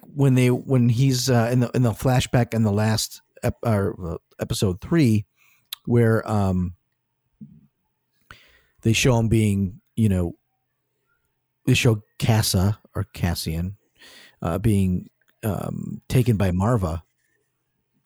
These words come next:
over there because, you know, "We gotta save him because the Republic will be here."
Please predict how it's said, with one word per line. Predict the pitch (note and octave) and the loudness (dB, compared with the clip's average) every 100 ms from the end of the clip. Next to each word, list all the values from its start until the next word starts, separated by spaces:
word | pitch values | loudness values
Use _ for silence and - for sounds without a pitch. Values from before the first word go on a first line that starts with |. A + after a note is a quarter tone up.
| - | -8
over | F2+ E2+ | -6 -4
there | E2+ E2 - - - | -6 -8 -12 -10 -4
because, | A2+ A#2 F#2 - | 0 0 -2 -4
you | A#2 | -2
know, | F#2+ - - | -2 -4 -4
"We | A#2 | 0
gotta | A#2 C#3+ | 2 2
save | D3+ B2 A2 | 2 2 2
him | F#2+ - | -2 -2
because | A#2 A#2 F#2 | -2 0 0
the | G#2 | 0
Republic | F#2 - C#3 A#2 | 0 0 0 0
will | G2 | -2
be | F#2 D3 | 0 0
here." | A#2+ E2+ - | 2 -2 -4